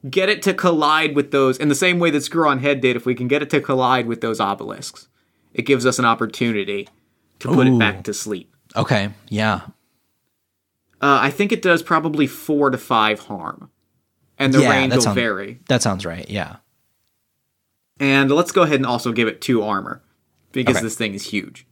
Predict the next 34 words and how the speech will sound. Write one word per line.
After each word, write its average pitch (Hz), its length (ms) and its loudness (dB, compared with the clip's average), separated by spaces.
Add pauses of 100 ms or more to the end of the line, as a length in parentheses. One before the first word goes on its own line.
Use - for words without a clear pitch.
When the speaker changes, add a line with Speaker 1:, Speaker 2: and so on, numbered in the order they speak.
(120)
Speaker 2:
Yeah, 101 160 0
it's - 120 -8
massive. 90 540 -4 (1500)
Speaker 1:
Uh, 175 260 2
let's 262 180 0
actually 285 280 -2
go 233 120 2
with, 202 180 0
let's - 140 -6
actually 254 280 -4
go, 180 240 2
yeah, 143 180 2
we'll 139 160 -10
go 202 120 4
with, 190 160 0
we'll 202 180 -2
go 220 60 4
with 208 140 0
one, 165 280 2
I 180 80 0
think 226 120 0
we'll 247 80 0
go 240 80 2
with 190 120 2
one 180 240 2
armor 165 400 2
and 143 80 0
maybe 143 240 2
ten 143 280 0
harm. 147 540 0 (720)
Speaker 2:
Oh, 131 140 2
like 107 160 2
harm 120 220 0
capacity? 101 600 -2